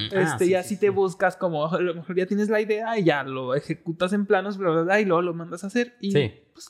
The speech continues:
Speaker 2: va a quedar pretty
Speaker 1: Sí.
Speaker 2: much, eh, the same. <laughs>
Speaker 1: Ahorita me acordé que justo César, mi, un, tenía mi roomie, mandó a hacer, eh, durante, cuando estuvimos encerrados, este, por la contingencia,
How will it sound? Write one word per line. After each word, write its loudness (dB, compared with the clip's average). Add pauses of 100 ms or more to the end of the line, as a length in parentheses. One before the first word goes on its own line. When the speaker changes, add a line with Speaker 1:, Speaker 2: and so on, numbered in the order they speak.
(100)
Speaker 2:
va 2
a -2
quedar 2 (1500)
pretty 8
Speaker 1:
Sí. 2
Speaker 2:
much, 2 (180)
eh, 2 (580)
the 6
same. 0 (160)
<laughs> -6
Speaker 1:
Ahorita 4
me 0
acordé -4
que -4
justo -4
César, -2
mi, -4 (220)
un, -6
tenía -6
mi -6
roomie, -6 (360)
mandó 2
a 2
hacer, -6
eh, -6
durante, -4
cuando -6
estuvimos -8
encerrados, -8 (400)
este, -2
por -10
la -12
contingencia, -18